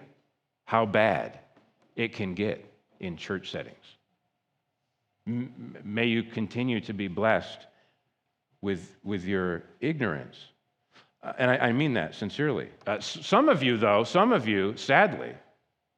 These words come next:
know how bad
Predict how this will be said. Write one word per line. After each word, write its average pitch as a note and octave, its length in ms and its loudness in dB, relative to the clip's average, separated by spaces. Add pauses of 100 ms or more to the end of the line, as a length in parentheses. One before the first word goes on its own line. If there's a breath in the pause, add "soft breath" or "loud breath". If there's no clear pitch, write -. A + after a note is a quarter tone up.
(360)
know A#2+ 380 0 (680)
how A2+ 180 4
bad F#2+ 500 2